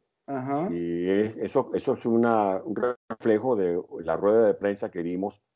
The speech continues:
Speaker 2: eh, los tres el doce de febrero del año dos mil catorce, cuando se, mm, se había, eh, realizado la marcha estudiantil que salió de Plaza Venezuela hasta Parque, hasta Parque Carabobo.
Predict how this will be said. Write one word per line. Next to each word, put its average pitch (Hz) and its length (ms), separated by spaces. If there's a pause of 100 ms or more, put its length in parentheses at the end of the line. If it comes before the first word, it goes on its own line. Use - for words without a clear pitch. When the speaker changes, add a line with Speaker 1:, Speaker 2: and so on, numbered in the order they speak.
Speaker 2:
eh, - 120
los 80 240
tres 98 360 (760)
el 85 500
doce 120 380 (220)
de 123 240
febrero 92 680
del 78 160
año 82 260
dos 80 200
mil 87 120
catorce, - 480 (140)
cuando 78 960 (180)
se, 73 340 (260)
mm, 76 340 (100)
se - 80
había, 90 500
eh, 82 160
realizado 87 460
la 90 100
marcha 95 380
estudiantil 87 640
que 98 100
salió 82 220
de 90 100
Plaza 90 300
Venezuela 87 480
hasta 90 140
Parque, - 280
hasta 80 380
Parque 82 500
Carabobo. 90 720